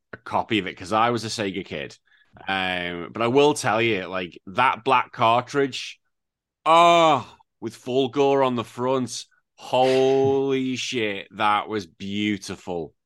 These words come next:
Absolutely beautiful. It, it, it,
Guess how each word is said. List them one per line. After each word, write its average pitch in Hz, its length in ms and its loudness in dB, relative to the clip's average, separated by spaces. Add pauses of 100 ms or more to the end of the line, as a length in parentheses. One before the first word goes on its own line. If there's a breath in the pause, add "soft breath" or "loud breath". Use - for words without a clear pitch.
(460)
Absolutely 127 1200 -2 (120)
beautiful. 95 800 -8 (280)
It, 85 120 -20 (100)
it, 101 260 -8 (500)
it, 98 280 -10